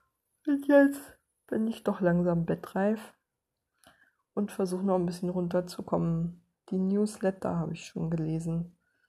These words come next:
hab allerdings noch nicht Duolingo und Neuronation gemacht. Mal gucken, ob ich das noch mache, zumindest eine Duolingo, äh,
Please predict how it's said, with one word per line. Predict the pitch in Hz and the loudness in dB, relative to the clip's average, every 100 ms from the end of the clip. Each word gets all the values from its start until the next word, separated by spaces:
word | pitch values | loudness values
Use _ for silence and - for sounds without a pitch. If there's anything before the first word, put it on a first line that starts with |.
| _ _ _ - | _ _ _ -14
hab | - - - | -8 -4 2
allerdings | 170 170 160 170 - | 2 2 0 -4 -2
noch | 185 175 | -2 0
nicht | 190 190 - | 0 0 -2
Duolingo | 175 180 175 170 175 175 175 | -2 2 2 2 0 0 -2
und | - - 175 | -4 -6 -2
Neuronation | 175 170 165 170 175 175 | 0 0 0 -2 -4 -8
gemacht. | 160 160 160 - _ _ _ _ _ _ _ | -6 -6 -8 -12 _ _ _ _ _ _ _
Mal | 180 175 | -2 -2
gucken, | - 175 175 | -2 -2 0
ob | 160 165 | 0 -2
ich | 190 | -12
das | - 170 | -12 -10
noch | 165 - | -10 -8
mache, | 156 156 180 | -8 -8 -10
zumindest | 170 175 160 160 160 - - | -10 -6 -4 -4 -8 -12 -6
eine | - 160 165 | -2 -2 -2
Duolingo, | 160 165 165 165 165 165 170 170 175 _ _ _ _ _ _ _ _ _ _ _ _ _ _ _ _ _ _ - | -4 -4 -2 -2 -2 -4 -4 -6 -10 _ _ _ _ _ _ _ _ _ _ _ _ _ _ _ _ _ _ -6
äh, | 180 180 185 | -4 -2 -4